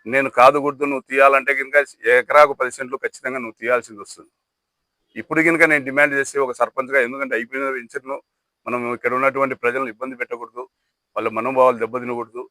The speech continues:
అనే ఉద్దేశంతోనే నేను మీకు చెప్తున్నాను. అక్కడ ఉన్నటువంటి రెండు సెంట్లో, మూడు సెంట్లో, నాలుగు సెంట్లో ఎంత ఉంటుందో ఎంతన్నా ఉన్నాయి. వీళ్ళేం వీళ్ళ సొంతానికి అడగలేదు, వీళ్ళ స్వార్థం కోసం అడగలేదు. అమ్మవారు, చౌడేశ్వరి అమ్మవారు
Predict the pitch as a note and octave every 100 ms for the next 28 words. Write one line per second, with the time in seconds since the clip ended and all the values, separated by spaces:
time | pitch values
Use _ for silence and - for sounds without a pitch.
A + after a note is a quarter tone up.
0 | _ _ - A#2+ A2+ G#2 B2 C3 A#2+ B2+
1 | C3+ G#2+ - G2+ G#2+ G#2+ F#2+ F#2+ - A2+
2 | A2+ A#2 - _ _ _ - A2 A2 A#2+
3 | B2 B2+ A#2 G#2+ A#2 A#2+ A#2 B2+ B2 A#2
4 | B2 A#2 B2 A2 A2 A#2 _ B2 A2 -
5 | B2 A#2+ B2+ _ _ _ _ _ _ _
6 | A2+ A#2 D#3+ D#3 C#3 A#2 - _ _ _
7 | _ A#2+ C#3 D#3 C#3+ - A#2 A#2 D3+ C#3
8 | C3+ C3+ C3+ C3+ C#3 C3+ _ _ _ _
9 | - B2 - C3+ C#3+ D3+ D3 D3 C#3 C3
10 | C3+ C3 C3+ - _ _ _ _ _ -
11 | C#3+ E3 E3+ C#3+ C#3 C#3+ D#3 D3+ C#3+ C3
12 | C#3 D3 C3